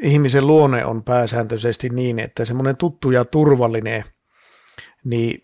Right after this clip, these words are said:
siitä on hirveän vaikea päästä, päästä, tuota, osittain irti. Ja silloin, jos me saadaan luotua semmoinen ilmapiiri siihen,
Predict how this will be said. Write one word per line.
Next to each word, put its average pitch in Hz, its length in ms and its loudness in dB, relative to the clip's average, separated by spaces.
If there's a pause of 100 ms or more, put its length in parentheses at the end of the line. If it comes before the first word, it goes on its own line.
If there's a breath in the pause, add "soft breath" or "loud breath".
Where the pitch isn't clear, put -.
(140)
siitä 135 220 -2
on 131 80 2
hirveän 135 400 4
vaikea 127 480 2
päästä, 117 560 0 (360)
päästä, 120 480 -4
tuota, 110 360 -6 (760)
osittain 120 680 -2
irti. 117 460 -4
Ja 110 160 -6 (140)
silloin, 151 300 2
jos - 260 -2 (420 loud breath)
me 147 60 -2
saadaan 143 340 4
luotua 143 480 4
semmoinen 120 440 -2 (260)
ilmapiiri 117 720 -2
siihen, 113 460 -4